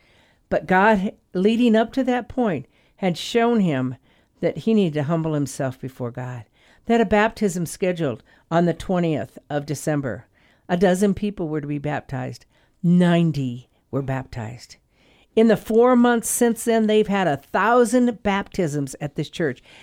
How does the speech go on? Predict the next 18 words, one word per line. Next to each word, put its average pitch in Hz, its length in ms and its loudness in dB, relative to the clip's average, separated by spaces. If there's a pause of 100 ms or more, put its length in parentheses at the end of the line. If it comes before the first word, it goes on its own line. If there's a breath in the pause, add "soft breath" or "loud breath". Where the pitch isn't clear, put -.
(120 loud breath)
And 185 100 4
he 226 80 6
said 208 380 0
something 220 300 0
like 185 180 0
seventy-five 220 920 0
percent 262 440 0
of 214 100 -2
them 156 240 0 (300 loud breath)
were 202 160 4
new 226 280 6
converts 208 680 0
to - 160 -10
Jesus 165 600 -4
Christ 139 520 -6 (480 soft breath)
because 214 460 2
one 180 400 2
pastor 202 720 -4